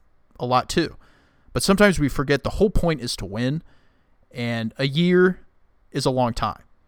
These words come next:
The coaches, the players that show up that year aren't interested in two or three years. They wanna win immediately.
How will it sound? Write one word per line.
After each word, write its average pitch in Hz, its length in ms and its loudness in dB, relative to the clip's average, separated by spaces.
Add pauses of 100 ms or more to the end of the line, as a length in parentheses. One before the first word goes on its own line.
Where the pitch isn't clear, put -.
(360)
The 127 80 -4
coaches, 175 400 4
the 147 60 2
players 151 300 2
that 120 100 -4
show 147 180 2
up 139 100 0
that 127 180 0
year 135 200 0
aren't 127 240 -2
interested 117 600 -6 (200)
in 120 100 -6
two 135 160 -6
or 117 80 -6
three 113 220 -8
years. 107 300 -8
They 147 100 2
wanna 143 200 2
win 131 180 -2
immediately. 117 640 -6